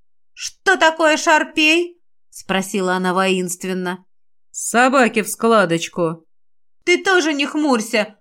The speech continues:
а то сам будешь как шарпей». «Мы с тобой на «ты» не переходили». Дочь насупилась.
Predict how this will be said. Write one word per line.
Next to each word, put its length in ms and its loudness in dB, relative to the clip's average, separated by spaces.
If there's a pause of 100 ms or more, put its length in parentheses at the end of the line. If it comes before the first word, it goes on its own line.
а 100 -6
то 140 -4
сам 380 0
будешь 200 -2
как 200 0
шарпей». 720 0 (960)
«Мы 240 0
с 100 -4
тобой 380 2
на 180 4
«ты» 300 2
не 180 2
переходили». 960 -2 (680)
Дочь 380 -10
насупилась. 880 -4